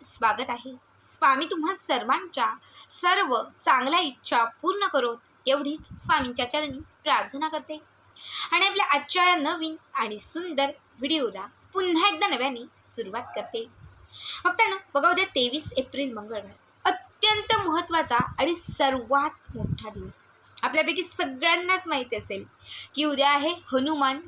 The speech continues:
जयंती, हनुमंतांचा, बजरंग बली यांचा जन्मोत्सव. बघा, प्रत्येक वर्षी चैत्र महिन्यात जी पौर्णिमा तिथी असते, या पौर्णिमा तिथीच्या दिवशी आपण हनुमान जयंतीचा जो दिवस आहे,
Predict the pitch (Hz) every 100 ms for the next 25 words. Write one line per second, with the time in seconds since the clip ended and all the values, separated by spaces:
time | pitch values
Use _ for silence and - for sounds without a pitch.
0 | - 202 202 202 196 196 _ - - -
1 | 359 392 392 381 370 359 339 277 220 233
2 | 226 294 359 349 339 285 277 262 262 -
3 | 240 220 - 240 269 277 214 - 190 185
4 | _ - - - 226 240 269 302 - 269
5 | 269 - 294 294 269 262 262 247 247 -
6 | - 359 320 330 - 359 349 285 226 214
7 | 214 247 220 359 - 311 294 294 320 359
8 | 381 339 294 226 - 214 302 _ _ -
9 | 285 320 294 262 269 330 381 359 - 262
10 | 302 294 247 226 208 285 269 311 233 247
11 | 247 254 311 269 240 233 240 254 247 240
12 | 233 208 214 226 233